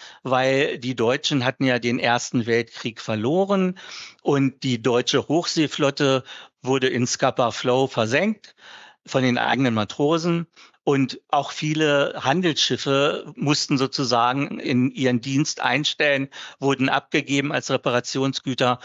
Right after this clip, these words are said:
oder waren eben im Ersten Weltkrieg versenkt worden. Das heißt, viele Schiffsheizer waren arbeitslos und die konnte man gut im Kraftwerk bei den Kesselanlagen brauchen. Also entstand hier in Borken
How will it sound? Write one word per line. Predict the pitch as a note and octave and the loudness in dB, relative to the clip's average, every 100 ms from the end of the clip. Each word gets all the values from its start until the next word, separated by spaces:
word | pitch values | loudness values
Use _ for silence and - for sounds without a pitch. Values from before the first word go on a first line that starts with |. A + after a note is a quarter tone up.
| - - | -10 -2
oder | D3 C#3+ B2 | 2 2 2
waren | B2 B2+ | 2 2
eben | - C3 C3 | 0 -2 -2
im | C3+ - | -4 -2
Ersten | A2+ B2 - C3+ | 0 0 0 0
Weltkrieg | A#2 B2 - C#3 - | 2 0 -2 -10 -6
versenkt | A#2+ A2 B2+ E3 - | -6 0 0 0 0
worden. | C#3+ C#3 C#3+ - - - | 0 0 -2 -6 -12 -6
Das | - C3 | -4 0
heißt, | C3+ B2 - - | 0 0 -2 -8
viele | - D#3 D#3+ D3+ | -4 -2 0 2
Schiffsheizer | - E3+ E3+ - - - - - D3+ D#3 - D3 C#3+ C3 - - - | 2 0 0 -2 -4 -8 -8 -2 -2 -2 -2 0 0 -4 -12 -20 -6
waren | C3+ B2 A#2 A#2+ | 0 2 2 0
arbeitslos | - C#3 F#3+ F3 - F3 E3+ D#3+ - | 0 2 2 0 -2 2 2 0 -2
und | - C#3+ | 0 0
die | C#3+ | 0
konnte | - D3 D3 | 0 -2 2
man | C#3 C3+ | 2 0
gut | C3 E3 F3+ - - - | 0 -4 -4 -10 -18 -6
im | D3+ C3+ | 0 0
Kraftwerk | - - C3+ - D3 C#3 C3 - | 0 -2 -2 -2 0 0 0 0
bei | B2 | 0
den | B2 A#2+ | 0 -2
Kesselanlagen | A#2 - C3+ A#2+ A#2 A#2 A2 A2 A#2 A2+ - - - - _ | -2 -2 0 0 2 2 2 2 0 0 -4 -16 -18 -20 _
brauchen. | C3+ A#2 C#3+ G3+ G#3 G3 F#3+ - - - - | 0 2 2 2 2 2 0 -4 -14 -8 -2
Also | B2+ D3+ D#3+ D#3+ | 0 0 0 0
entstand | B2+ B2 - C3 C3+ | 0 -2 0 0 0
hier | - C#3+ C#3 | 0 0 0
in | A2+ | 0
Borken | G2+ G#2 D3 - D#3 | 0 2 0 0 -2